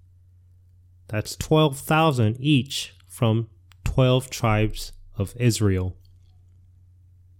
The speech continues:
In Revelation fourteen, verses one and two, Apostle John testified this, "And I looked,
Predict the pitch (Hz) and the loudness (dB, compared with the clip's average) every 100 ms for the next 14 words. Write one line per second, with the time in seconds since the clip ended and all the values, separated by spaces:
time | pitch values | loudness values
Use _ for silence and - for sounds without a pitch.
0 | _ _ _ _ _ _ _ _ - - | _ _ _ _ _ _ _ _ -18 -12
1 | - 131 117 131 135 139 143 139 135 117 | 0 2 6 6 6 6 4 4 2 2
2 | - 147 139 139 175 165 123 135 170 165 | 4 4 4 2 2 4 4 4 0 -2
3 | - - _ - - _ _ _ - - | -10 -20 _ -20 -20 _ _ _ -20 0
4 | 120 107 107 - 120 113 101 - 165 139 | 0 2 0 2 4 4 2 2 4 6
5 | 117 - 123 120 120 95 92 123 120 107 | 4 2 2 2 0 2 2 4 4 4
6 | 147 - - 123 110 104 104 131 101 - | 2 2 -2 0 2 2 4 2 2 -6
7 | - - - - - - - 127 127 - | -12 -14 -20 -20 -20 -20 0 0 2 2
8 | 143 135 131 160 117 - | 4 4 6 4 4 -2